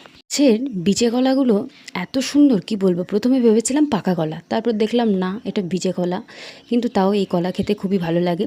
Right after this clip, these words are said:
তো অনেকেই মাছ টাছ দিয়ে খায়, তো আমি মাছ টাছ দিয়ে খাবো না। তো এটা আমি চচ্চড়ি করব শস্য বাটা দিয়ে। আজকে অনেক রকমের রান্নাই করা হবে। তো সব কিছু যাই হোক এদিকে গুছিয়ে নিয়েছি, আর এক এক করে মাছগুলো ভেজে নিচ্ছি। মাছগুলো খুব ভালো ছিল।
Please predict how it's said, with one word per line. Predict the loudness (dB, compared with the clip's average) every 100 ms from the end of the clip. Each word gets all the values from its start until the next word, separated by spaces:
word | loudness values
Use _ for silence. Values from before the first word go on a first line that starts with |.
| -8 -18 -18 -8
তো | -4 -2 -2
অনেকেই | -2 -2 0 0
মাছ | -2 -2 -6
টাছ | -4 -4 -4
দিয়ে | -4
খায়, | -4 -8 -6
তো | -6
আমি | -4 -2
মাছ | -4 -6 -6
টাছ | -8 -6
দিয়ে | -6
খাবো | -4 -4
না। | -4 -6 -14 -20 -10
তো | -4 -4
এটা | -2 -4
আমি | -4
চচ্চড়ি | -4 -6 -4 -4 -2
করব | -4 -4
শস্য | -6 -6 -4
বাটা | -4 -4 -6
দিয়ে। | -4 -6 -8
আজকে | -14 -8 -6
অনেক | -4 -4 -4
রকমের | -4 -2 -2
রান্নাই | -2 -4 -4 -4
করা | -4 -4
হবে। | -4 -6 -8 -12 -20 -20 -10
তো | -6
সব | -4 -4
কিছু | -4 -2
যাই | 0 0
হোক | 0
এদিকে | -4 -4
গুছিয়ে | -4 -6 -4 -2
নিয়েছি, | 0 -2 -4 -4
আর |
এক | -4
এক | -6 -4
করে | -4
মাছগুলো | -4 -6 -8 -4 -4
ভেজে | -2 -2 -2
নিচ্ছি। | -4 -6 -8
মাছগুলো | -6 -8 -10 -8 -8
খুব | -6 -8
ভালো | -6 -6
ছিল। | -4 -4